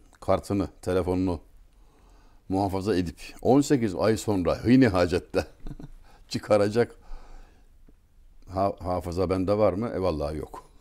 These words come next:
<laughs> Yok, rezil olurum yani. Yani, "Ya, böyle biri de geldiydi ama" falan. "Sa-, kimdi o ya, adı neydi?" falan <laughs> derdim herhalde. O hiç tereddütsüz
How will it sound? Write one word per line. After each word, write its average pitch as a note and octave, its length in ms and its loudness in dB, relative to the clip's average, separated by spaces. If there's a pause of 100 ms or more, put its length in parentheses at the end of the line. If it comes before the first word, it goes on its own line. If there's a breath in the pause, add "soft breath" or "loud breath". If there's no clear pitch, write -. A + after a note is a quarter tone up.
(120)
<laughs> - 360 -12
Yok, A2 240 2
rezil G2+ 420 2
olurum G#2+ 380 2
yani. C3+ 280 4 (440 loud breath)
Yani, F2 200 -2
"Ya, A2 160 0
böyle F#3+ 260 6
biri F3+ 200 -2
de F3+ 80 8
geldiydi D#3 400 6
ama" D3+ 200 6
falan. C3+ 260 6
"Sa-, B2+ 340 4
kimdi F3 280 2
o D3+ 60 12
ya, C#3 140 12
adı C3+ 180 6
neydi?" C3 220 6
falan A2+ 200 0
<laughs> - 1300 -6
derdim G2+ 340 6
herhalde. F#2+ 460 0 (360 soft breath)
O G#2 280 0
hiç - 140 -10
tereddütsüz F2 760 -4